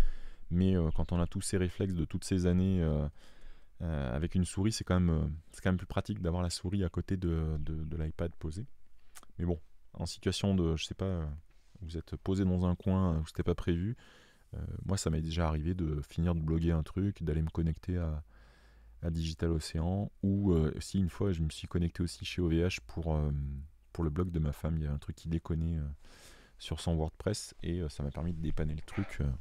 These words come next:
c'est quand même pratique. Après, euh, bah voilà, euh, je trouve qu'il y a quand même beaucoup d'applis qui font des efforts pour essayer de contourner un truc qui devrait être simple, quoi.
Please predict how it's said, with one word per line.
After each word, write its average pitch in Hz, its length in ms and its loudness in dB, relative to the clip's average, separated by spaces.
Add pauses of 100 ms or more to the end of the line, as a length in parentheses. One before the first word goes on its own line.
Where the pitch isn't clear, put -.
(460)
c'est - 140 -6
quand 90 100 6
même 95 100 6
pratique. - 540 0 (640)
Après, 123 560 8
euh, 80 640 8
bah 80 140 2
voilà, 95 320 8
euh, 78 520 2 (500)
je 71 280 -10
trouve 90 180 -4
qu'il 78 160 -4
y 78 40 2
a 76 40 4
quand - 80 0
même 80 120 4
beaucoup 92 240 0
d'applis 90 400 4
qui - 180 -10
font 92 180 0
des 87 180 4
efforts 98 280 4
pour 80 160 2
essayer 78 140 0
de - 40 -10
contourner 85 380 0
un 80 100 2
truc - 220 -4
qui - 100 -18
devrait 73 280 -2
être - 100 -6
simple, - 440 -6
quoi. - 140 -10